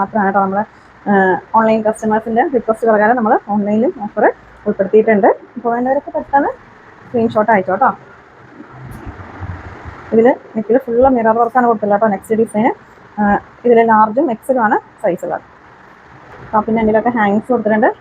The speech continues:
ബോഡി പാർട്ട് ഫുൾ ആയിട്ട് മിറർ വർക്ക് കൊടുത്തിട്ടുണ്ട് ട്ടോ. ഇതിൽ നല്ല ഭംഗിയുള്ള കളക്ഷൻസ് ആണ്, വളരെ അഫോർഡബിൾ പ്രൈസ് ആണ്, മിസ്സാക്കണ്ട.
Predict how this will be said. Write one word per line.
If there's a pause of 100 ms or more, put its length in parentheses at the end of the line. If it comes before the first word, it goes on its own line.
ബോഡി
പാർട്ട്
ഫുൾ
ആയിട്ട്
മിറർ
വർക്ക്
കൊടുത്തിട്ടുണ്ട്
ട്ടോ.
ഇതിൽ (2250)
നല്ല
ഭംഗിയുള്ള
കളക്ഷൻസ്
ആണ്, (160)
വളരെ (160)
അഫോർഡബിൾ
പ്രൈസ്
ആണ്, (440)
മിസ്സാക്കണ്ട.